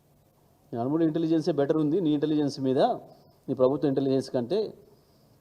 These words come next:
దాన్నే వాడుకో కొంచెం, దాన్నే నమ్ముకో" అని చెప్పిన నేను.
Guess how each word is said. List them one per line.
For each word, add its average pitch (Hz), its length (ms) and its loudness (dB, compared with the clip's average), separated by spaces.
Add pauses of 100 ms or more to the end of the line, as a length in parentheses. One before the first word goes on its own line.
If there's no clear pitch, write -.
(180)
దాన్నే 151 200 6
వాడుకో 151 300 6
కొంచెం, 147 320 2
దాన్నే 139 200 6
నమ్ముకో" 131 300 0
అని 135 100 -4
చెప్పిన 113 240 -6
నేను. 98 300 -16